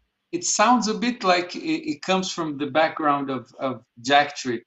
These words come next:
which is an institutional thing for, you know, universities with specific, and, and, um, and I do remember that y-, you collaborated,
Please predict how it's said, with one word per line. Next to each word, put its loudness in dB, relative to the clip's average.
which -12
is -6
an -2
institutional -2
thing 2
for, -4
you 0
know, -4
universities -2
with -8
specific, -6
and, -2
and, -2
um, 0
and -2
I 2
do -4
remember -2
that -2
y-, -12
you -8
collaborated, -2